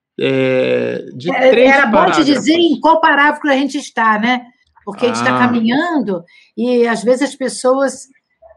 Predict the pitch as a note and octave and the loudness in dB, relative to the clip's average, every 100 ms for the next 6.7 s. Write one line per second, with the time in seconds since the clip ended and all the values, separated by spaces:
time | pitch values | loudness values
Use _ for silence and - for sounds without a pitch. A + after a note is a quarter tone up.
0 | - A3 G#3+ G#3+ - D3+ C#3+ E3 G3+ G#3+ | -8 -4 -2 0 2 2 0 -2 -2 -2
1 | G3+ F#3+ E3 D#3 D3 B2 B2 B2 A#2+ A#2 | -2 -2 -2 -2 -4 -6 -8 -10 -10 -8
2 | G#3 B2+ C#3+ - C#3 B2 A#2 - A2 A#2 | -6 -8 -12 -14 -10 -8 -8 -12 -16 -18
3 | A2 _ _ A#2+ A#2 E3 D#3+ D#3+ D#3+ C#3 | -20 _ _ -14 -4 0 0 0 -2 -4
4 | - D#3+ G#3 G3 G3 F3+ D3 E3+ F#3+ E3+ | 0 0 0 -4 -4 -6 -2 -2 -2 -4
5 | - F3 F#3+ F#3+ F#3 E3+ F3+ G3+ G3+ G3 | -6 -4 -4 -4 -4 -4 -4 -4 -2 -4
6 | C#3+ B2 A#2 A2 A2+ B2 | -2 -6 -6 -6 -8 -8